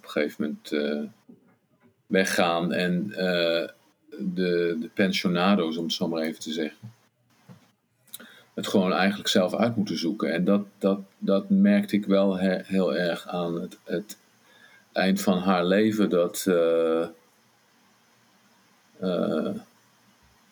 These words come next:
dat er he-, een hele, heel, heel, daardoor een hele grote, eh, ver-, verborgen eenzaamheid is. Eh,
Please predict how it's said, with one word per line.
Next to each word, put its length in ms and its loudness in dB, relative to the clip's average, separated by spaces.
dat 160 0
er 80 4
he-, 220 4
een 140 4
hele, 260 4
heel, 220 4
heel, 400 2
daardoor 420 4
een 100 2
hele 220 6
grote, 760 2
eh, 300 0
ver-, 220 -12
verborgen 840 2
eenzaamheid 760 2
is. 420 -4
Eh, 280 0